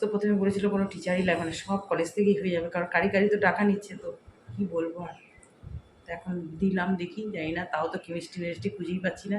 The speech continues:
ম্যাথ একটা দিয়েছি সপ্তাহে একদিন, কালকে যেটা আছে ওই ওরকমই আর, কি বলবো। আমি মেয়েকে বললাম নিজে করো, নিজে না করলে হবে না। সাড়ে আটটার সময় বাবা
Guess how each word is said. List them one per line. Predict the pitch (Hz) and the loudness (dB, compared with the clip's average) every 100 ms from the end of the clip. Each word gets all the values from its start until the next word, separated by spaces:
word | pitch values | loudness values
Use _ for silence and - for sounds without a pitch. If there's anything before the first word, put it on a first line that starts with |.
| 208 | -2
ম্যাথ | 160 147 - 165 | -2 -2 -4 -8
একটা | 160 185 180 | -6 -6 0
দিয়েছি | 196 190 202 | -2 0 -2
সপ্তাহে | 165 - - 170 | -2 -6 -4 -4
একদিন, | 151 175 180 | -4 -6 0
কালকে | 165 147 175 165 | 2 2 -2 -6
যেটা | 170 156 | 0 0
আছে | 151 196 - - _ _ | -2 -12 -16 -20 _ _
ওই | - 214 220 | -6 2 4
ওরকমই | 185 - 202 208 190 | 4 4 6 6 6
আর, | 185 | 2
কি | 196 175 160 | -2 0 0
বলবো। | 160 170 180 - - 160 | -2 -2 -6 -10 -12 -6
আমি | 180 185 | 0 0
মেয়েকে | 170 180 | -2 -4
বললাম | 185 220 190 | -2 2 2
নিজে | 151 165 - | 2 -2 0
করো, | 165 233 196 | 0 0 0
নিজে | 151 156 | -2 0
না | 151 151 | -2 -2
করলে | 165 175 | -8 -10
হবে | 156 143 | -8 -12
না। | 147 - - - - - - _ _ _ _ - - - - - - - - 151 | -14 -16 -20 -20 -20 -20 -20 _ _ _ _ -20 -20 -18 -16 -18 -18 -14 -12 -8
সাড়ে | - 147 | -4 -4
আটটার | 151 165 | -4 -8
সময় | 175 165 | -6 -6
বাবা | 156 | -4